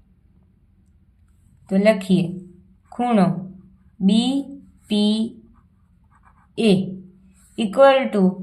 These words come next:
ખૂણો બી ક્યુ એ. બી ક્યુ એ. બી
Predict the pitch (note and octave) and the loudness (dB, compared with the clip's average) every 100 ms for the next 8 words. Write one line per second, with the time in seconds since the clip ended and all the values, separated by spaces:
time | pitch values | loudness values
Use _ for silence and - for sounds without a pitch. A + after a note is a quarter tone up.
0 | - - _ _ _ _ _ - C#4 B3 | -16 -20 _ _ _ _ _ -2 2 4
1 | F3+ - - - - _ _ _ _ _ | 2 0 -10 -18 -20 _ _ _ _ _
2 | _ _ _ _ _ _ _ A3 C4+ D4 | _ _ _ _ _ _ _ -6 -2 -2
3 | D4+ D4+ - A#3 A3 B3 C#4 - _ _ | -2 -6 -6 -2 0 -2 -6 -18 _ _
4 | _ G3+ F#3 - - - - _ _ _ | _ 0 0 0 -8 -18 -20 _ _ _
5 | _ _ _ _ _ _ _ _ - F#3+ | _ _ _ _ _ _ _ _ 0 2
6 | G3+ A3+ B3 - - - - G3 G3 A#3+ | 4 2 -4 -12 -20 -14 -4 0 0 -2
7 | - - _ _ _ G#3 F#3 - - - | -8 -18 _ _ _ -4 -4 -4 -12 -18
8 | - F#3+ | -2 0